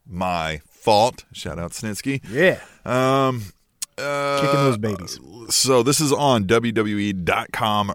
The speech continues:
Speaker 1: right now. As it stands, we've got six matches on the card, and we'll start from the bottom. Apollo Crews versus M V P, U S title versus U S title.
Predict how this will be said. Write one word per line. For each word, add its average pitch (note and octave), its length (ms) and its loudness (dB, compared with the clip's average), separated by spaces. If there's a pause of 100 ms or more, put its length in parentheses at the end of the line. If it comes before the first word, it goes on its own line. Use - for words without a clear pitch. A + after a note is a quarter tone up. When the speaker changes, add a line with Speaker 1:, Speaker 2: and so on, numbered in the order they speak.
Speaker 1:
right G2+ 540 2 (140)
now. F2+ 640 -4 (100)
As F#2 240 -2
it F#2 100 -8
stands, G2+ 400 -2
we've F#2 140 -2
got G2 240 0
six - 400 0
matches F#2+ 480 0 (100)
on F#2+ 280 0
the F#2+ 100 -4
card, D#2 460 -2
and D2 100 -12
we'll D#2 80 -10
start D#2 280 -6
from E2+ 160 -8
the E2+ 60 -8
bottom. A2+ 440 0 (500)
Apollo G2 420 0
Crews A3+ 520 6
versus B2+ 320 2
M B2 120 0
V A#2 140 0
P, C#3+ 500 2 (100)
U F#2 140 4
S E2+ 160 0
title F2+ 320 0
versus A2 440 -6
U D3+ 160 0
S D#3+ 100 -2
title. F#3+ 480 0